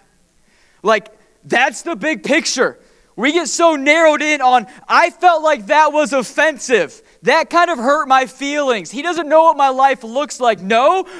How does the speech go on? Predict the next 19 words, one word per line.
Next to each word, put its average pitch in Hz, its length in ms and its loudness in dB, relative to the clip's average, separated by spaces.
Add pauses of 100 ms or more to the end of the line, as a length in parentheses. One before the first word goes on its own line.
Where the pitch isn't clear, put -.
but 320 220 0
the 294 160 4
vine 349 540 0
knows 269 280 2
what 233 120 0
your 214 100 2
life 208 300 2
looks 196 280 -2
like. 233 480 0
The 285 120 -4
vine 311 300 2
dresser 359 580 0
certainly 381 600 2
knows 254 360 0
what 240 120 -2
your 214 140 0
life 214 300 2
looks 214 280 -4
like. 294 240 0